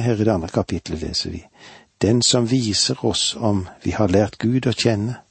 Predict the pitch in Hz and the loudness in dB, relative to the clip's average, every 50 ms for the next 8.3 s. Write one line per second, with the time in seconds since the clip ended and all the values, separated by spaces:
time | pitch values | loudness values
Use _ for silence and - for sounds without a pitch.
0 | _ _ _ _ _ _ _ _ _ _ _ - 85 90 - 90 82 82 90 92 | _ _ _ _ _ _ _ _ _ _ _ -4 -2 0 0 0 0 0 0 -2
1 | - - - 90 98 104 101 101 - - - 76 71 - - - - 64 62 - | 0 0 0 2 2 0 -2 -4 -6 -6 -6 -4 0 0 0 0 0 -2 -4 -4
2 | - _ - - _ _ _ _ _ _ _ _ _ _ _ _ _ _ _ _ | -8 _ -20 -20 _ _ _ _ _ _ _ _ _ _ _ _ _ _ _ _
3 | _ _ _ _ _ _ _ _ _ - - - - - - - - - - - | _ _ _ _ _ _ _ _ _ -16 -16 -16 -16 -16 -20 -20 -20 -20 -20 -20
4 | - - _ _ - - 98 101 - - 107 104 110 107 - 117 113 117 110 104 | -20 -20 _ _ 0 0 2 2 0 0 2 2 2 2 2 2 2 2 2 0
5 | - - - - 110 - - 123 120 107 92 87 90 92 - - 87 87 90 - | -2 -4 -4 -4 -4 0 0 0 0 2 0 0 0 0 0 0 0 0 -2 -2
6 | - 90 85 - - - - - - 107 - - - 127 107 107 107 - - - | -4 -6 -6 -6 -10 -16 -16 -4 -2 -2 -2 0 0 2 2 2 2 2 0 0
7 | - - - 98 101 95 95 87 - - 113 107 107 98 98 104 104 101 107 95 | 0 0 0 0 -2 -2 -2 -4 -2 0 0 2 2 2 2 2 2 4 4 2
8 | 85 80 - 107 98 95 | 2 0 0 -4 -4 -4